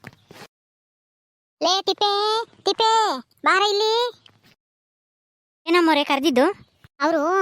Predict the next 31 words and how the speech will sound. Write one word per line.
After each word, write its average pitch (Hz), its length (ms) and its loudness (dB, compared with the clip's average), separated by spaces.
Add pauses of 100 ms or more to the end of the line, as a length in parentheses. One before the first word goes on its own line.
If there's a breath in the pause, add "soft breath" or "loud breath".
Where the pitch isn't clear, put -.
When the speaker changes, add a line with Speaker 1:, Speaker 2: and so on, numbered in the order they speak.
Speaker 1:
ಗೊಬ್ಬರ 294 440 0
ಒತ್ತಾಕ್ತಾ 339 360 -4
ಇದಾರೆ 349 180 0
ತಾನೇ 370 200 0
ಕುಕ್ಕಮ್ಮಂಗೆ? 381 520 0
ಹಾ? 381 360 0 (120)
ನೀನ್ 320 120 4
ಅಲ್ಲೇ 294 200 2
ಇದೀಯ 359 140 0
ಅವ್ರ 311 140 2
ಮುಂದೆನೆ? 349 320 2
Speaker 2:
ಹ್ಞೂ - 760 -4
ಅಮ್ಮೋರೆ, 277 580 2
ನಾಲ್ಕು 233 540 -2
ತಟ್ಟಿ 285 320 2
ಇದಾವೆ. 277 240 2
ಹ್ಞೂ, 254 320 0
ಕುಕ್ಕಮ್ಮಂಗೆ 269 540 0
ಇಲ್ಲ. 269 120 2 (760)
ಎರಡೆರಡು 214 320 0
ಒತ್ತಾಕ್ 254 340 -2
ಬತ್ತಿದಂಗೆ 269 520 0
ತಿಮ್ಮ 285 280 0
ಅಲ್ಲಿ 269 140 0
ಎರಡೆರಡು 220 280 0
ತುಂಬಿಕ್ಕಿರ್ತಾನೆ, 269 680 0
ತಾಂಡೋಗು 233 420 0
ಹಾಕ್ 214 300 -2
ಬತ್ತಾ 208 260 0
ಇದಾರೆ. 214 220 -2
ಹಾ. 233 420 0